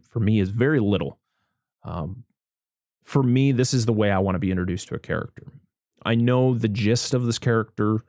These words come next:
beforehand, but the way that they kind of,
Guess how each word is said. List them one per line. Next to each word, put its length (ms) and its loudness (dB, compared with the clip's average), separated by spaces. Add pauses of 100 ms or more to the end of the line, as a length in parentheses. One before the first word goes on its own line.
(100)
beforehand, 800 0 (1000)
but 500 0 (1000)
the 120 0
way 380 2
that 160 0
they 140 0
kind 420 -2
of, 380 -2